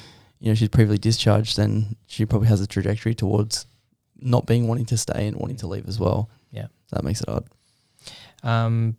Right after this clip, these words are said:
Speaker 2: but I guess today for the case study, we're
Speaker 1: Mm.
Speaker 2: just gonna be focusing on, um, the, the shoulder,
Speaker 1: Mm.
Speaker 2: um, and, uh, the wrist as well. So
Speaker 1: Yeah.
Speaker 2: we're gonna leave the alcohol withdrawal side,
Speaker 1: Yeah.
Speaker 2: um, just to the side, and then the reluctancy to stay in hospital to the side.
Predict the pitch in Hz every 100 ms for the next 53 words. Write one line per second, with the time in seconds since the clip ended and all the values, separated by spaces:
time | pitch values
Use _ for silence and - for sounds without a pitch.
0 | - 123 - 131 165 - 123 113 101 101
1 | 120 - - 107 107 104 104 - 98 101
2 | 139 117 135 131 107 95 - 101 107 -
3 | 98 92 92 98 - - - - 95 90
4 | 90 95 104 98 92 92 92 95 - -
5 | 98 - 101 98 104 117 - 135 123 110
6 | - 92 90 90 92 90 - 98 95 92
7 | 90 90 - - 92 92 95 - 92 87
8 | 90 - - - _ 120 - 95 98 101
9 | - 101 107 113 120 117 117 110 110 101
10 | 104 107 104 104 104 123 123 120 120 117
11 | 113 107 107 - - 107 104 95 107 -
12 | - 98 104 - 113 107 98 98 98 104
13 | 107 104 104 101 101 98 117 - 104 104
14 | 104 101 110 98 - 101 - 101 117 -
15 | 139